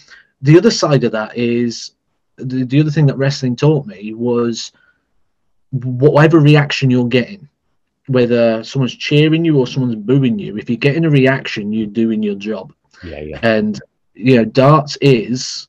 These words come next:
Speaker 1: a form of entertainment. Yes, I'm up there to try and go up the rankings. I'm trying to win matches and trying to win stuff. But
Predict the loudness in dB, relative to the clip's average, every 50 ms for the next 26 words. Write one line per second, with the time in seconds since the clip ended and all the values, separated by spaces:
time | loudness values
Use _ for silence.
0 | _ _ _ -4 -2 0 0 -2 -2 -2 0 0 0 0 0 -2 -2 -2 -2 -4
1 | -8 -4 -2 0 0 0 0 -2 -6 -6 -4 -2 -2 -2 -2 -2 0 0 0 -2
2 | -2 -4 -4 -4 -4 -6 -8 -12 -8 -6 -4 -4 -4 -4 -4 -6 -6 -6 -8 -8
3 | -10 -12 -12 -8 -8 -8 -6 -6 -6 -6 -4 -6 -8 -10 -8 -8 -6 -6 -6 -4
4 | -2 -2 -2 0 -2 -2 -4 -6 -6 -6 -6 -4 -4 -6 -6 -4 -4 -2 -2 0
5 | 2 2 2 2 2 0 -4 -8 -14 -16 -18 _ -20 -20 -20 -20 -20 -20 -20 -4
6 | _ 2 2 2 2 -2